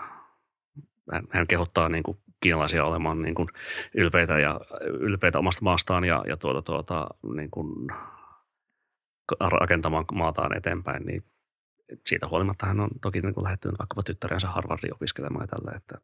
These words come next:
että niinku, äm, niinku, ja, ja ilmeisen niinku va-, varakas toki niinku on, on siinä, että, että tässä niinku vuosikymmenten saatossa on toki niinku länsimaiset mediat niinku tutkineet tätä niinku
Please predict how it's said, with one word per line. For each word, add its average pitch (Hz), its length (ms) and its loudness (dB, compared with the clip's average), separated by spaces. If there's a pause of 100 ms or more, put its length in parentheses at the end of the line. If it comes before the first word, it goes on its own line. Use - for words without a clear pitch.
(180)
että - 180 -12
niinku, - 340 -8 (760)
äm, 90 420 -2 (640)
niinku, - 480 -8 (640)
ja, - 120 -4 (160)
ja 55 120 2
ilmeisen - 360 0
niinku - 180 -4
va-, 101 220 0
varakas 85 460 2
toki - 220 -4
niinku - 300 -4
on, 80 240 0 (640)
on 82 200 2
siinä, 82 240 2
että, - 240 -10
että - 140 -12
tässä - 260 2
niinku - 300 -6
vuosikymmenten - 480 -6
saatossa - 340 -2
on 82 100 -2
toki - 180 -4
niinku - 180 -6
länsimaiset - 400 -4
mediat - 280 -4
niinku - 140 -2
tutkineet - 360 -6
tätä - 180 -4
niinku - 260 -2